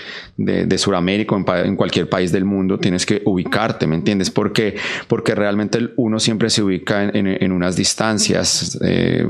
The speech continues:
de muy específicas, porque, porque usted maneja la inteligencia de, de, de, de la compañía en, en, en ciertas distancias. Es lo primero que tiene que ver hasta dónde puedes ir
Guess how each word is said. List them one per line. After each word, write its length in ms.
de 420
muy 180
específicas, 800
porque, 600
porque 280
usted 180
maneja 340
la 80
inteligencia 800
de, 480
de, 320
de, 200
de 340
la 120
compañía 640
en, 360
en, 360
en 120
ciertas 460
distancias. 600
Es 80
lo 140
primero 340
que 140
tiene 200
que 120
ver 160
hasta 340
dónde 540
puedes 400
ir 240